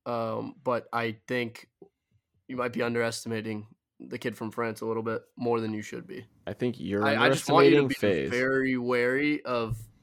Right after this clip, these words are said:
Speaker 1: who you're betting against. This kid's the truth. I'm telling you.
Speaker 2: Yeah,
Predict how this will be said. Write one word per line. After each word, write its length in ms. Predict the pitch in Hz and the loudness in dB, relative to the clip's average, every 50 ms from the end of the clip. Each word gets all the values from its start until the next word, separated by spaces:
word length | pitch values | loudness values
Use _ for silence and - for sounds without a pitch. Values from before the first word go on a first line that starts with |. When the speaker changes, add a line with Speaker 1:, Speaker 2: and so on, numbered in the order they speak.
| _ _ - - _ _ _ | _ _ -20 -20 _ _ _
Speaker 1:
who 140 | - 143 143 | -6 -4 -2
you're 140 | 127 117 117 | -2 -2 -2
betting 280 | 104 113 113 110 107 107 | -4 -6 -6 -6 -8 -10
against. 440 | 104 - - - - - - - _ _ _ _ _ _ _ _ _ _ _ _ _ _ _ _ _ _ - - _ _ _ _ _ | -12 -14 -16 -16 -14 -16 -18 -18 _ _ _ _ _ _ _ _ _ _ _ _ _ _ _ _ _ _ -20 -20 _ _ _ _ _
This 140 | - 139 - | -6 -4 0
kid's 200 | - 170 160 151 | 2 2 2 2
the 100 | 139 120 | -2 -4
truth. 480 | - - - 127 110 - - - _ - - | -4 -4 -4 -4 -4 -4 -6 -10 _ -4 -2
I'm 140 | 127 127 123 | -2 0 0
telling 340 | 131 123 120 110 123 110 - - | 0 0 0 -2 -4 -8 -12 -16
you. 100 | - - _ _ _ _ _ _ _ _ - _ _ _ | -18 -20 _ _ _ _ _ _ _ _ -20 _ _ _
Speaker 2:
Yeah, 260 | - 156 170 156 - | 0 4 4 4 4